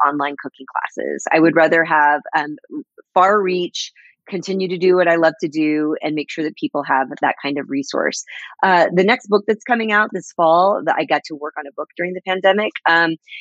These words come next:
is around plant-based eating. And that's gonna be surprising for people who've been following me, but it's also because, um, plant-based is pretty specific and not really, um, a diet. And I like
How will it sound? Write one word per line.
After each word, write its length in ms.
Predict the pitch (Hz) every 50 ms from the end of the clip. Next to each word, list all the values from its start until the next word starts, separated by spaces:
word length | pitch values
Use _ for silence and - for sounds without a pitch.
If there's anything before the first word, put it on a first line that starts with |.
| - - _ _
is 360 | 196 196 196 190 185 180 175 - -
around 380 | 190 165 190 180 175 175 165
plant-based 540 | - - 156 143 - - 220 240 262 - _ -
eating. 400 | 320 294 277 330 330 330 330 349 - - - - - _ -
And 140 | 202 196 196
that's 160 | 190 196 -
gonna 80 | 220
be 80 | 202 202
surprising 600 | - - 196 - - 180 165 180 175 214 226 214
for 120 | - 214 202
people 300 | - 214 202 220 220 202
who've 160 | 208 208 180
been 160 | 185 170 160
following 420 | - 170 151 151 165 175 185 196 208
me, 160 | 220 233 226
but 140 | 190 185 190
it's 100 | - - -
also 300 | 190 208 208 - 233 214
because, 420 | 220 214 - - 214 180 175 180 - - - -
um, 200 | 170 160 165 165 - -
plant-based 580 | - 214 220 - - 202 190 180 175 - - -
is 180 | 180 165 - _
pretty 220 | - 190 165 175 165
specific 600 | - - - - - - 147 - - 175 170 170 - -
and 140 | 160 147 143
not 220 | 143 143 156 - -
really, 460 | 143 143 156 156 160 165 165 170 - _ - - _ _ _ _
um, 200 | 147 147 147 139 - -
a 40 |
diet. 540 | 156 - 139 127 139 160 185 233 269 262 - - -
And 140 | 170 160 139
I 160 | - 175 175
like 240 | 170 165 165 170